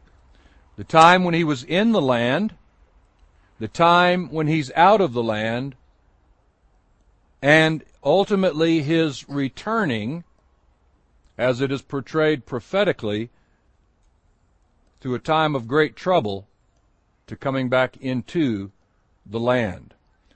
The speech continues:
So as you can see, God in his wisdom has recorded the lives of these individuals, but done it in such a way that it not only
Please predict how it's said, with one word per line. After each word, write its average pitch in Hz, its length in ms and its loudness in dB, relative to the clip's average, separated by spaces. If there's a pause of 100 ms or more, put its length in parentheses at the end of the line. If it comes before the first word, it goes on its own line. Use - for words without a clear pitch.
(180)
So - 180 -4
as 180 200 4
you 196 100 -6
can 165 160 -6
see, 160 320 -2
God 156 400 2
in 160 100 -4
his 120 160 -6
wisdom 135 440 -4
has 123 200 -2
recorded 151 560 -4
the 120 120 -6
lives 147 440 2
of 127 80 -10
these 127 240 -6
individuals, 117 720 -6
but 107 260 -10
done 165 220 -2
it 180 100 -6
in 147 100 -4
such - 340 -6
a 127 60 -4
way 135 460 0 (400)
that 131 220 2
it 147 180 0
not 160 220 2
only 156 480 -2